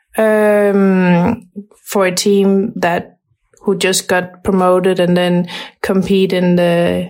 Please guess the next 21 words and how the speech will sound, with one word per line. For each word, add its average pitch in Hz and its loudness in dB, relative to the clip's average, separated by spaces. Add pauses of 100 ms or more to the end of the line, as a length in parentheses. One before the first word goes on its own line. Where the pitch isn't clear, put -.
in 190 0
the 180 0
best 185 -2
league 190 0
in, 180 0
in 185 -2
England. 202 0 (420)
But 208 0
I 220 0
was 214 0
ready 202 2
to 208 -2
take 202 0
the 196 0
challenge, 220 0
and 220 2
I 185 -2
believed 190 0
that 175 0
I 175 0
could 175 -2